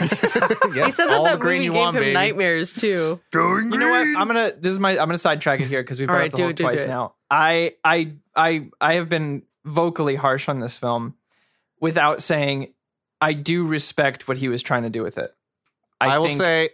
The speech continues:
Speaker 1: I liked the comic book panels.
Speaker 3: Yeah.
Speaker 1: As an adult, now I'm like, "Oh, that's kinda cute." You know, it's like, it's kinda dumb, but it's kinda cute.
Speaker 3: That's what I mean. It, that's what I mean. I think it,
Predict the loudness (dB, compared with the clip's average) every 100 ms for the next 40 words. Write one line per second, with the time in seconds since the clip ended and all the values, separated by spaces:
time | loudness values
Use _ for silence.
0 | 0 2 4 2 2 0 -4 -10 -6 -6
1 | -4 0 0 0 -2 -4 -2 -2 0 0
2 | -2 -6 -14 _ _ _ _ _ -2 0
3 | 2 2 2 0 0 0 0 -2 -2 0
4 | 2 0 -2 -2 -2 -2 -2 -2 -4 -2
5 | -2 -4 _ -4 0 0 0 0 -2 -2
6 | -2 0 2 0 0 0 -2 -2 -2 -2
7 | -2 -2 -2 -6 _ _ _ -2 -2 -2
8 | 0 0 -2 -2 -4 0 -2 0 -2 -2
9 | -4 -4 -4 -2 -2 -4 -8 -18 -18